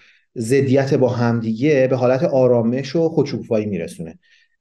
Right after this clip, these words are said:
همه هویت‌های کوچیکتر انسانی، ام، همیشه دچار یه جور تنش دائمی درونی هستن که این تنش بر سر مرزهای عضویت توی اونهاست.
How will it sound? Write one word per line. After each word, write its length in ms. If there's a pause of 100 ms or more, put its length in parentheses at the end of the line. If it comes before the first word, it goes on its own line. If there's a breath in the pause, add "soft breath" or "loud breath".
(140)
همه 380
هویت‌های 540
کوچیکتر 640
انسانی، 1040 (360 loud breath)
ام، 580
همیشه 460
دچار 300
یه 180
جور 180
تنش 480
دائمی 540
درونی 440
هستن 380
که 380 (260)
این 240
تنش 360
بر 300
سر 420
مرزهای 640
عضویت 420
توی 120
اونهاست. 400